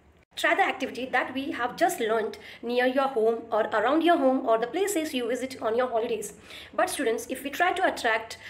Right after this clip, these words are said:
the iron fillings in the soil using a magnet, does the magnet look like any of these, uh, figures or images shown over here? Yes, children? Find out by trying this activity and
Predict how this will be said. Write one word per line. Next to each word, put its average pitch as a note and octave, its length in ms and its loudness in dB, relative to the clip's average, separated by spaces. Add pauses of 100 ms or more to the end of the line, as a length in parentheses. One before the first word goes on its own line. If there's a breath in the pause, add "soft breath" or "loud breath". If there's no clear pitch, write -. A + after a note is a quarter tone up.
(100)
the A3 200 2
iron F4+ 180 4
fillings A#3+ 340 0
in - 160 -2
the A3 100 2
soil B3 400 2 (200 loud breath)
using E4 340 0
a D#4+ 60 6
magnet, A#3+ 520 0 (320 loud breath)
does C4+ 380 2 (200 loud breath)
the G#3+ 80 4
magnet B3 560 0
look A#3 140 -4
like D#4 320 2
any A#3+ 240 0
of D#4 200 4
these, E4 260 0 (280 loud breath)
uh, F#3+ 360 0
figures B3+ 580 2
or A#3 120 4
images D4+ 520 2
shown A#3 260 0
over C#4 160 2
here? D#4 320 2 (400 loud breath)
Yes, C#4 200 0
children? G4 240 2 (340 loud breath)
Find F#4+ 280 4
out B3 280 2 (180 loud breath)
by A3 120 4
trying F#4+ 260 2
this F#4 180 -2
activity C#4+ 560 -2 (360 loud breath)
and G#3 260 0